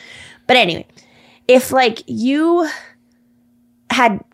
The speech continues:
done something bad in the middle of the night, I, my only thought is maybe he was going back to the scene to just, like, make sure that he had hidden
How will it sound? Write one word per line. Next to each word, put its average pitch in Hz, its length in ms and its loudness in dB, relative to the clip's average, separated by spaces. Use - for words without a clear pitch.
done 240 260 4
something 226 300 -4
bad 190 220 2
in 196 60 -2
the 190 80 -4
middle 180 160 0
of 165 80 -2
the 170 60 -4
night, 175 460 -2
I, 202 140 0
my 220 200 0
only 339 180 -2
thought 208 220 0
is 185 100 0
maybe 180 240 -4
he 185 80 -6
was 175 160 -6
going 180 280 -2
back 170 300 0
to 170 80 -8
the 165 120 -4
scene - 560 -4
to - 100 0
just, 190 180 2
like, 170 160 2
make 151 240 -4
sure 185 240 0
that 165 180 2
he 165 440 -4
had 175 260 0
hidden 170 480 -2